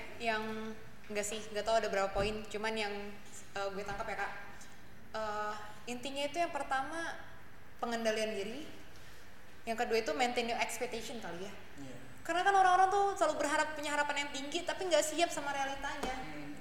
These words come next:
Speaker 1: gitu. Terus yang ketiga, harus punya pemikiran sendiri. Entah itu tentang kebahagiaan,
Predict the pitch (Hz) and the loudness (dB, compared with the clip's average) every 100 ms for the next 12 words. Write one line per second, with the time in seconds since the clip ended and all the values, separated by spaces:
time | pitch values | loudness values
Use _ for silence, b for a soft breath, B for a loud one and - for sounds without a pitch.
0 | - 214 202 196 - B B B - 330 | -8 -6 -4 -4 -6 B B B -4 0
1 | 330 311 254 208 240 285 277 - - 233 | 0 0 -2 -2 0 0 0 -6 -6 0
2 | 254 - - 233 226 254 277 285 - - | 2 0 -2 -4 -4 -2 -2 -2 -6 -4
3 | 247 240 240 233 226 233 208 202 190 - | -2 -2 -2 -2 -2 -4 -4 -4 -6 -8
4 | - - - - 247 254 247 240 254 254 | -8 -10 -6 -4 0 2 4 2 0 0
5 | 240 233 233 226 220 226 220 208 185 196 | 0 0 0 0 4 4 4 0 0 0
6 | 185 - 190 | 0 0 -2